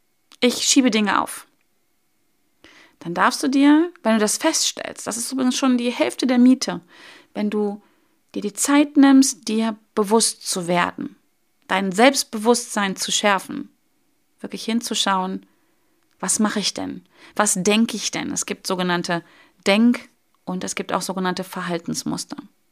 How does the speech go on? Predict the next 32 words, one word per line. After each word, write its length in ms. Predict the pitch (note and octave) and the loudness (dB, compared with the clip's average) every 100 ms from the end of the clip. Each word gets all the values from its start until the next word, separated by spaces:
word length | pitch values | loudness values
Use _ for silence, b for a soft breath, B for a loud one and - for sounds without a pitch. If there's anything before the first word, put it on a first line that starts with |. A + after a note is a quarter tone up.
| _ B B B B | _ B B B B
Was 180 | A3+ | 0
denke 240 | A#3 C4+ C4+ | 6 6 6
ich 100 | - | 0
denn 180 | F#3 E3+ | -4 -4
und 160 | F3 | -4
wie 80 | G#3 | -2
verhalte 440 | G#3 G#3 G#3+ G3+ | -2 0 0 0
ich 120 | - - | -6 -6
mich 180 | E3 | -6
denn? 260 | - - - - _ _ _ _ _ _ _ | -6 -8 -10 -16 _ _ _ _ _ _ _
Schiebe 260 | - D#4 F4 | 0 4 4
ich 80 | - | 4
Dinge 300 | E3+ D#3+ - | 0 0 -2
auf, 180 | - | -4
zum 200 | - F#3+ | -4 -2
Beispiel? 420 | F3 D3+ - - - - _ _ _ _ _ _ B B B B B B B _ _ _ _ _ _ _ _ _ | -2 -2 -6 -12 -16 -20 _ _ _ _ _ _ B B B B B B B _ _ _ _ _ _ _ _ _
Es 120 | - | -8
ist 140 | G3+ | -4
so 100 | - | 0
vielen 340 | A3+ - G#3+ G3 | -2 0 0 2
Menschen 380 | F#3+ - F#3+ F#3 | 0 -2 -4 -4
nicht 240 | F#3 - | -4 -6
bewusst, 520 | F#3+ F#3 F#3+ - - | -6 0 0 0 -2
dass 160 | F#3 F#3 | -4 -2
sie 340 | F#3+ F3+ - - _ _ _ _ _ | -4 -6 -8 -18 _ _ _ _ _
Dinge 360 | A#3+ A#3+ A#3+ | 2 4 4
aufschieben, 720 | C4+ - - F3 D#3+ E3 F3+ - | 2 2 -2 -2 -4 -6 -8 -8
weil 360 | - G#3 A#3 A3+ | 2 4 6 4
sie 120 | G#3 | 0
gleichzeitig 800 | G#3 A#3 - - G3+ G3 A3 A3+ | 0 0 0 0 0 0 -4 -2
ganz 260 | G#3 G#3 - | 0 0 2
oft 440 | A3+ G#3+ - - | 2 2 -2 -12